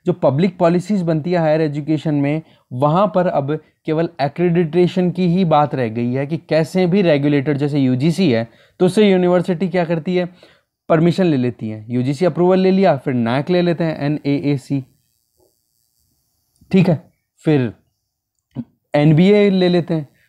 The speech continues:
मतलब डिफरेंट डिफरेंट केवल, केवल एक्रेडिटेशन लेने की कॉम्पिटिशन होड़ लगी हुई है और उसमें भी क्या, वेबसाइट के ऊपर ज़्यादा रिसोर्सेज और एफर्ट लगा करके।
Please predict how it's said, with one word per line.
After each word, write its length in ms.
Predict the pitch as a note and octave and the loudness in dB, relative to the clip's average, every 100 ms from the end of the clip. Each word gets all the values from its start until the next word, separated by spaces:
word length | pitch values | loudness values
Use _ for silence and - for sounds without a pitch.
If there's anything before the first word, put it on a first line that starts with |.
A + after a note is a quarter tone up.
| - | -6
मतलब 380 | E3+ A3+ D3+ A2+ | 0 0 0 -2
डिफरेंट 360 | D#3+ E3 C4 A#3 | -2 2 4 4
डिफरेंट 400 | F#3+ G#3 A3 G3 G#3+ F3+ - - | 2 0 0 0 -2 -4 -12 -4
केवल, 300 | G3 G#3 A3 | 0 2 0
केवल 460 | E3+ G3 G3+ F#3+ E3 _ _ _ | 0 0 0 -2 -6 _ _ _
एक्रेडिटेशन 640 | D#3 G3 G3 G#3 G3+ F#3+ G3 | -2 0 2 4 2 2 0
लेने 340 | D3+ C#3 C3+ | 0 -2 -4
की 140 | C3 D#3 | -4 -6
कॉम्पिटिशन 500 | D3+ C3 C3+ D3 D#3 | -2 -2 -2 -4 -2
होड़ 260 | C3 C#3 | 2 2
लगी 260 | D3+ C3+ C#3 | 2 2 2
हुई 200 | C#3 B2+ | 2 2
है 160 | F3+ F#3+ - - | 0 -2 -16 -12
और 120 | - | -2
उसमें 240 | E3+ - F#3 | -2 2 2
भी 120 | G3+ | 2
क्या, 280 | F3 G#3+ A3 _ C3 | 2 0 -2 _ -4
वेबसाइट 560 | B2+ F#3 - G#3+ F3+ | 0 0 2 0 2
के 80 | E3 | -2
ऊपर 240 | D#3+ D#3+ | -4 -4
ज़्यादा 240 | C#3 B2+ C3 | -4 -2 -4
रिसोर्सेज 520 | C3 A#2+ B2+ D3+ D3+ | -6 -6 -8 -8 -8
और 100 | B2+ | -6
एफर्ट 260 | A#2 B2+ A#2 | -6 -6 -6
लगा 220 | A2 G#2+ | -6 -8
करके। 320 | A2 - A2+ | -12 -14 -16